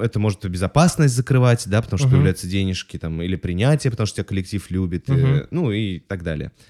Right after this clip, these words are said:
Speaker 1: Вот. И заметьте эти потребности, которые, м, э, удовлетворяет работа,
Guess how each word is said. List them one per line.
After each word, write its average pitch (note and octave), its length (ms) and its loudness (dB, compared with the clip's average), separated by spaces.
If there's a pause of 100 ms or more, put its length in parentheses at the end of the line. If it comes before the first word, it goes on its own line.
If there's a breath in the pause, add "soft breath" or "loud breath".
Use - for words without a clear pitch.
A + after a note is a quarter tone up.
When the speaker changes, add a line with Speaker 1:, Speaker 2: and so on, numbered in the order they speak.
Speaker 1:
Вот. G2 240 -2 (320)
И B2+ 100 2
заметьте C3 440 2
эти F#2 260 -10
потребности, F#3+ 560 -2
которые, C#3 680 0
м, G#2 520 -2
э, F#2 320 -4 (260)
удовлетворяет A2 580 0
работа, G#2 460 0